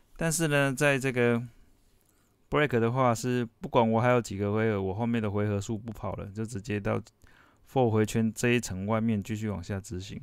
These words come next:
好，所以我们来看一下，假设我一开始输入，我有五个回合，可是我一开始输入五十，哦，再输入一个四十九，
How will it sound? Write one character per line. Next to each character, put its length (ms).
好， 180
所 100
以 20
我 20
们 80
来 80
看 140
一 40
下， 200
假 140
设 120
我 120
一 20
开 160
始 160
输 200
入， 260
我 200
有 140
五 40
个 120
回 240
合， 160
可 140
是 80
我 100
一 20
开 120
始 120
输 160
入 160
五 120
十， 280
哦， 280
再 120
输 160
入 60
一 40
个 80
四 180
十 160
九， 280